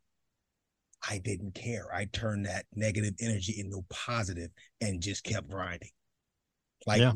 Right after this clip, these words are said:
Speaker 1: literally, I've pretty much lived my entire life from the show, because of the show, because I created a brand image in me.
Speaker 2: Mm-hmm.
Speaker 1: And I'm able to push that through and do what I wanted to do. And that's just it. Some people can't do that or didn't do that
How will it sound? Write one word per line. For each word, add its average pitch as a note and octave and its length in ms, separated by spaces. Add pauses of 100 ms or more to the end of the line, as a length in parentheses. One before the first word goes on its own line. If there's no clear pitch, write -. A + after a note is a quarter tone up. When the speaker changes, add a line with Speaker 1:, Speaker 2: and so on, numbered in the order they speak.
(140)
Speaker 1:
literally, F#2 520
I've A2+ 320 (1040)
pretty D#3 180
much C#3 300
lived C3 180
my B2 160
entire A2+ 480
life A2+ 340 (440)
from B2 260
the G#2+ 60
show, G#2 400 (380)
because A#2 360
of G#2 60
the G2+ 80
show, F#2 360 (260)
because A2 220
I A2+ 60
created A2+ 360
a G#2 40
brand A2 380
image A2+ 220
in G#2 100
me. G#2 200 (880)
Speaker 2:
Mm-hmm. D#2+ 120
Speaker 1:
And A2+ 100
I'm A#2 120
able A2+ 160
to G#2+ 100
push - 340
that C3 320
through G#2 340 (380)
and G#2 240
do B2 160
what A2+ 100
I A2 100
wanted G2+ 360
to - 80
do. B3+ 240
And A#2 100
that's C3+ 140
just - 200
it. - 200
Some - 160
people C3 400
can't C3+ 340
do B2 140
that B2 200
or G#2+ 140
didn't A#2+ 280
do G#2+ 140
that G2+ 220